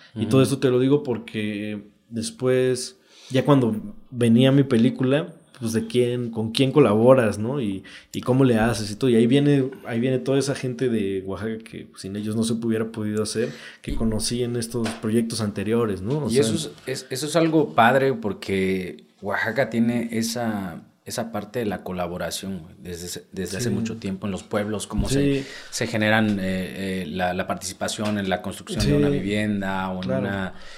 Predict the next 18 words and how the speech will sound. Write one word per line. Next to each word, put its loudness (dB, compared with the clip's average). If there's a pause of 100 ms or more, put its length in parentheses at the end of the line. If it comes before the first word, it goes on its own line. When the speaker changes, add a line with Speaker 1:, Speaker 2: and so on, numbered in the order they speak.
(200)
Speaker 1:
Que 4
Speaker 2:
en 6
Speaker 1:
esa 4
es 6
Speaker 2:
una 10
Speaker 1:
la 8
idea 6
del 8
Speaker 2:
eh, -6
Speaker 1:
campamento. 2
Speaker 2:
es, 2
es -2
padre, 4
o -4
sea, 0
cuando 4
Speaker 1:
La 2
Speaker 2:
colaboras 4